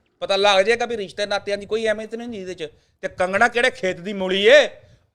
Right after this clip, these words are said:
ਬੀਜੇਪੀ ਯੂਜ਼ ਕਰਨ ਡਈ, ਉਹਨਾਂ ਵਾਸਤੇ ਹੁੰਦੇ ਨੇ ਨੰਬਰ।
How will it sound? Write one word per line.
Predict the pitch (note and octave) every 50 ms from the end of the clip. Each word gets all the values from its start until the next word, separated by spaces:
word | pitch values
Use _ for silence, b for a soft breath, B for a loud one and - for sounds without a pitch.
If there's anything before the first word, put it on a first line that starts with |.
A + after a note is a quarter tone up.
| _ _ _ _ _ _ _
ਬੀਜੇਪੀ | C3+ F3+ G3 F#3+ A#3 A#3+ A#3+ A#3+ C#4
ਯੂਜ਼ | C#4 F3+ G3 G#3 G#3+ G3+ F3+
ਕਰਨ | G3 G#3 G3 G3 G#3+ A3+
ਡਈ, | C4 C4+ B3+ A#3
ਉਹਨਾਂ | G#3 G3+ G#3 A3
ਵਾਸਤੇ | A3 A3 G#3+ - A#3+
ਹੁੰਦੇ | G#3+ G3 A#3
ਨੇ | C#4+ D#4
ਨੰਬਰ। | C#4+ A#3+ F#3 F3 E3+ F#3 E3 D3+ A#2+ - -